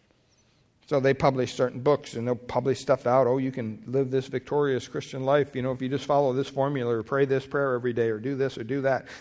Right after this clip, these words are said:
And Christians by the hordes follow it. What Paul is saying is that, you know what?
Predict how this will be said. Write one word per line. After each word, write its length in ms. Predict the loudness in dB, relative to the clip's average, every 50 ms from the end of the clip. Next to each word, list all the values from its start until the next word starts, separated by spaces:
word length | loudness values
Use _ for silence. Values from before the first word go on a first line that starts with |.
| -18 _
And 80 | -12 -6
Christians 400 | -4 -4 -4 -2 -2 -2 0 4
by 140 | 6 6 8
the 120 | 8 6
hordes 280 | 6 6 6 6 2 -2
follow 420 | -2 0 0 2 2 0 -4 -8
it. 100 | -14 -20 -20 _ _ _ _ _ _ _ _ _ _ _ _ _ _ _ _ _ _ _ _ _ _ _ _ _ _ _ _ _ _ _ _ _ _ _ _ _ _ _ _ _ _ _ _ _ _ _ _ _ _ _ _ _ _ _ _ _ _ _ _ _ _ _ _ _ _ _
What 160 | 0 0 2
Paul 280 | 6 8 8 10 10 8
is 100 | 6 4
saying 680 | 2 2 2 4 4 2 2 2 0 -2 -6 -10 -14 -18 -20 _ _ _ _ _ _ _ _ _ _ _ _ _
is 180 | -2 0 6
that, 200 | 6 6 6 6
you 80 | 4 2
know 120 | 2 2
what? 320 | 2 4 4 2 2 0